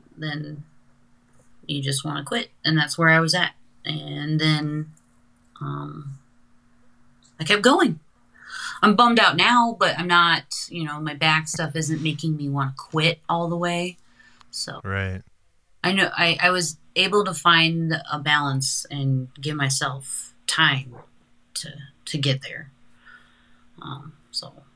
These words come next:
Speaker 1: and I, the last piece of advice, don't rush yourself.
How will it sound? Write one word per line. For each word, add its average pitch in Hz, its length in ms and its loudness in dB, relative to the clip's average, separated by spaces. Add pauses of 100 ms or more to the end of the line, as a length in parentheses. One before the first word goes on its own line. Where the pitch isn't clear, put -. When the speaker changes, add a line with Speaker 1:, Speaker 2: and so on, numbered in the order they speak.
(300)
Speaker 1:
and 135 260 -4
I, 156 120 0
the 160 180 2
last 196 340 4
piece 240 220 4
of 220 100 -2
advice, 214 420 0 (100)
don't 247 320 4
rush 175 280 4
yourself. - 460 -6